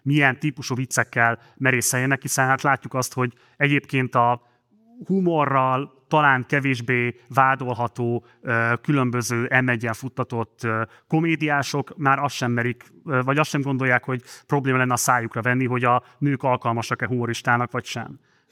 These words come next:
Öm, tehát ilyen szempontból szerintem Magyarországot nem az veszélyezteti, hogy a Márton Jóci fölemeli a mutatóját, és azt mondja, hogy szerinte mi lenne, vagy hogyan kéne önvizsgálatot tartania a nyilvánosság szereplőinek.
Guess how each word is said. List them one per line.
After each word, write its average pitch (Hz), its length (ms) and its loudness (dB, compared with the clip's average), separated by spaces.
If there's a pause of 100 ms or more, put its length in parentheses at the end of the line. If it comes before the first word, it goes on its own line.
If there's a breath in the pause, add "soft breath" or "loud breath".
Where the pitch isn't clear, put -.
Öm, 139 540 0
tehát 156 180 0
ilyen 190 200 -2
szempontból 170 500 -2
szerintem 165 500 -2
Magyarországot 165 640 -2
nem 180 120 -2
az 139 120 2
veszélyezteti, 123 800 -2 (240 soft breath)
hogy 123 120 -6
a 127 40 2
Márton 135 340 2
Jóci 127 440 -2 (140 soft breath)
fölemeli 131 440 0
a 120 80 -2
mutatóját, 123 600 0
és 120 120 -8
azt 127 160 -2
mondja, 123 240 0
hogy 123 160 0 (180 soft breath)
szerinte 127 640 0 (200 soft breath)
mi 147 160 2
lenne, 131 560 2
vagy 135 180 -4
hogyan 156 220 0
kéne 135 300 0
önvizsgálatot 127 640 0
tartania 123 640 0 (160 loud breath)
a 139 60 -6
nyilvánosság 127 520 0
szereplőinek. 151 760 -2